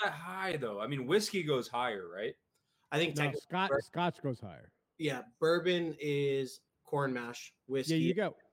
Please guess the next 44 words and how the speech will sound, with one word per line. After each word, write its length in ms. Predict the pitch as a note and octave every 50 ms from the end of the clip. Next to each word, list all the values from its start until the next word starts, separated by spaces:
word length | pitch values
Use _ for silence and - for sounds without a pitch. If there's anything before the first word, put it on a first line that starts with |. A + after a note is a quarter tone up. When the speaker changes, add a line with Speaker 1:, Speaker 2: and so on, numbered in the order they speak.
| _ _ -
Speaker 3:
you 120 | - D#3
got 120 | D#3+ F#3+ E3+
Speaker 2:
things. 60 | D3
Speaker 3:
whiskey, 380 | D#3 G3 A#3 A3 - - B3 A#3+
bourbon, 580 | F3+ C#3 D3 D#3+ F3+ F#3+ F3 F#3+ G3 F#3+ F#3 D3+
and 180 | C#3+ C#3 C3+ C3
then 280 | C#3 C#3 C#3 C3+ A#2+ -
Speaker 2:
Yeah. 120 | D3 C#3+
Speaker 3:
fucking 380 | C3+ C3 B2 B2+ A#2+ A#2 A#2 A2
Scotch. 200 | - - - - F3+
Speaker 2:
Bourbon 280 | F#3+ G3 F#3 F#3+ F3+
needs 220 | F3 E3+ E3+ D#3 -
to 60 | D3+
be 200 | D3+ D3 C3+ -
aged 340 | C#3 C#3 C#3+ C#3+ C#3 - -
at 180 | C3+ B2+ A2+ B2+
least 260 | D3 C#3+ C#3 C#3+ -
five 260 | - B2+ B2+ B2 A#2
years 380 | A#2 A2 A2 G2+ - - - - -
Speaker 3:
Yeah, 200 | C3+ B2+ F#2+ D#2+ - - -
Speaker 2:
to 60 | A2+
be, 220 | A2+ B2+ C3+ C3
Speaker 3:
exactly. 180 | C3+ - - A#2
Speaker 2:
to 100 | - -
be 120 | - C#3+ C#3
considered 420 | C#3+ D3 C3 - - C3 C3+ B2+ B2
a 40 | B2
bourbon, 380 | A#2+ C3 B2+ B2 B2 B2+ B2+
and 160 | B2+ C3+ C#3 C#3+
it 80 | C3+
Speaker 1:
Yeah. 60 | G#2+
Speaker 2:
needs 280 | B2 D3 D3 D3 D3 -
to 80 | - D3
be 280 | C3 C3+ C3 C#3 C#3 -
in 360 | - D3+ D3 D3 D3 D3 D3
American 580 | C#3+ C3+ C3 C3+ C#3 C#3 C3+ C3 - C3+ B2+ - -
oak. 320 | C3 B2+ B2 B2 - - _ _ _ _ _ _ - - - -
It 20 | - B2+
needs 20 |
Speaker 3:
Yep. 80 | D#3 E3
Speaker 2:
to 60 | - B2 A#2+ - _ -
be 80 | D3 D3
in 100 | C#3+ C#3
American 640 | C3+ C3+ C3+ C3+ C3 C3 C3+ C3 B2 B2 B2 C3